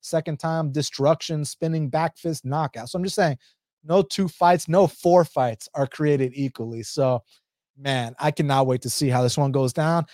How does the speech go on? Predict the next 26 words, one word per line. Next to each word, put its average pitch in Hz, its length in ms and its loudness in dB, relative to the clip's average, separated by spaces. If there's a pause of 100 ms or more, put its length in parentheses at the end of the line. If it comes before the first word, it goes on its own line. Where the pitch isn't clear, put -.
(220)
I'm 160 120 2
gonna 143 120 6
lean 151 240 4
with 139 220 0
Alex. 123 420 0
So 135 320 2 (160)
let's 160 160 -4
see. 123 220 -4 (840)
Co-main 262 540 6
event 226 260 4
of 214 80 2
the 190 180 4
evening 165 480 0
in 151 100 0
the 156 100 4
welterweight 156 480 4
division, 139 500 -2
we 127 120 -4
got 131 320 -2
Gilbert 156 480 0
Durinho 143 640 -2
Burns. 135 340 -2
He's 135 140 -8
twenty-one 151 440 -4
and 165 120 -6
five, 139 360 -2